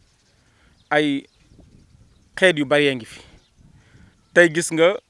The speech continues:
ñu bay quatre hectares yoo xam ne xaal lañ ko def te ñu ngi ko tàmbali depuis ci nord bi. Lañ ko tàmbali pour di kar nawet bi, parce que xam nga ne fii nawet bi démarré gu fi. Ñu def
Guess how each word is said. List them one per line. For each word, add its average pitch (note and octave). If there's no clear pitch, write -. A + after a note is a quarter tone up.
ñu D3+
bay D#3
quatre G#3+
hectares E3+
yoo D3+
xam C#3
ne C#3
xaal F3
lañ D3+
ko C#3+
def C#3+
te C#3+
ñu C#3
ngi D3
ko D#3
tàmbali C3
depuis C#3+
ci D3
nord C3
bi. G2+
Lañ C#3+
ko C#3+
tàmbali B2+
pour C3
di B2+
kar D3
nawet B2+
bi, -
parce C3
que C#3
xam D3
nga D3
ne C#3+
fii E3+
nawet D3
bi B2+
démarré A#2+
gu G#2
fi. -
Ñu E3
def F3